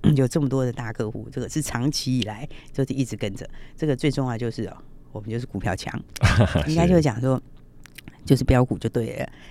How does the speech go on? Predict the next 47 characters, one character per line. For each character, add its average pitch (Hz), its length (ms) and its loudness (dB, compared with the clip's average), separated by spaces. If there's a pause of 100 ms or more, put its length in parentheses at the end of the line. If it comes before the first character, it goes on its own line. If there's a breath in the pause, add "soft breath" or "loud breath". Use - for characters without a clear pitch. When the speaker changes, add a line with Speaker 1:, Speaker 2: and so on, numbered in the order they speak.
Speaker 1:
应 160 80 0
该 185 120 6
说 190 140 6
我 147 60 6
们 120 120 4
就 143 60 6
是 147 80 4
标 143 120 4
股 120 120 2
天 113 180 0
后 131 160 -2
啦。 - 160 -12 (160)
好， - 240 -18
我 131 160 6
就 151 140 4
是 156 40 2
标 151 140 6
股 123 80 2
天 135 160 0
后 135 160 0
啦。 135 100 -10 (260 soft breath)
好， 113 280 -8
那 160 200 0
我 120 140 -2
不 143 140 2
是 - 100 0
一 151 60 4
档 104 180 0
强、 - 180 -6 (120)
两 127 180 2
档 139 160 0
强。 - 160 -10 (340 soft breath)
我 139 80 -2
以 139 40 2
前 165 140 6
你 160 60 6
没 147 100 8
有 156 80 8
在 151 120 4
多 143 180 4
头 127 120 2
的 120 40 0
时 139 60 2
候 131 40 0
看 123 160 0
过 113 120 -4
我， 92 160 -8